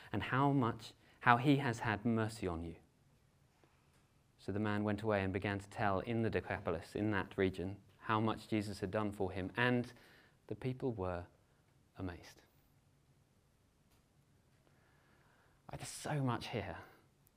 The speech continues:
But one of the most extraordinary things is, is that the most untouchable human being that Jesus has encountered so far becomes the first missionary to the nations.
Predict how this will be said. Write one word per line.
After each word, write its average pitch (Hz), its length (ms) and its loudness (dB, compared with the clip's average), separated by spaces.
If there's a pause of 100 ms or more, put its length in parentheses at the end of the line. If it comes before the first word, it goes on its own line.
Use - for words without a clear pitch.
(460)
But - 180 -16
one 175 160 4
of 214 40 8
the 214 60 8
most 180 220 8
extraordinary 156 500 8
things 131 300 4
is, 95 200 4
is 113 240 -2
that 117 280 -2
the 170 240 10
most 160 460 6
untouchable 131 680 4
human 127 320 6
being 101 240 6
that 95 100 -2
Jesus 117 220 0
has 110 100 -4
encountered 101 500 -2
so 98 200 -6
far 90 280 -8 (920)
becomes 104 600 -2 (480)
the 101 60 -6
first 98 380 0
missionary 95 420 -2
to 87 120 -10
the 90 80 0
nations. - 480 -6